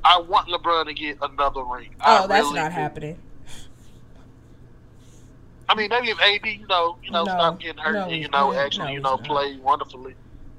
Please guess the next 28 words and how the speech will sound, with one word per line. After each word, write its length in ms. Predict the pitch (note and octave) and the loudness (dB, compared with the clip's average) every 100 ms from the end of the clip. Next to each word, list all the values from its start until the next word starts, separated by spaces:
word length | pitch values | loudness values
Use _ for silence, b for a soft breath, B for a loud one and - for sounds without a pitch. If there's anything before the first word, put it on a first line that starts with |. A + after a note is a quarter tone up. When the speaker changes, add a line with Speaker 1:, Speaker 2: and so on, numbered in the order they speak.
| - - - - | -20 -20 -12 -2
Speaker 2:
Anyway, 320 | B3+ G#3 G3 | 0 0 -2
yeah. 200 | F3 - B B - | -2 -4 B B 6
We're 140 | G#4 B4+ | 10 12
not 100 | F4+ | 10
getting 200 | C4+ B3 | 8 6
another 220 | A#3 A3 | 4 2
ring, 160 | G#3+ G#3+ | 2 2
but 80 | G#3 | 6
that's 200 | G#4 G4+ | 6 6
okay. 480 | C#4+ C#4 A3 G#3+ - | 2 2 0 -2 0
I'm 180 | B3+ D4 | 6 8
a 100 | F4 | 8
Lakers 300 | C#4 D4 D4+ | 4 4 2
fan, 220 | D4+ B3 | 2 2
but 100 | A#3 | 4
not 200 | A3+ A3+ G#3+ | 4 4 4
a 20 | |
LeBron 400 | G3 G3 G#3+ A#3 | 2 0 0 -2
fan, 460 | A3 F#3+ F3+ F3+ F3+ | -2 -2 -2 -6 -8
so 380 | - G3 F#3 F3 | -2 0 0 -2
that's 260 | F3+ G#3+ | -2 -2
a 200 | A3+ F#3 | -2 -4
fun 280 | E3+ G3 F3+ F3+ | -4 -2 -2 -6
spot 400 | - - F#3 - | -12 -6 -4 -4
to 80 | G3 | -10
be 220 | F3 F3+ | -10 -10
in, 200 | F3+ F#3+ | -10 -10
but 320 | F#3+ F#3+ D#3+ | -6 -6 -6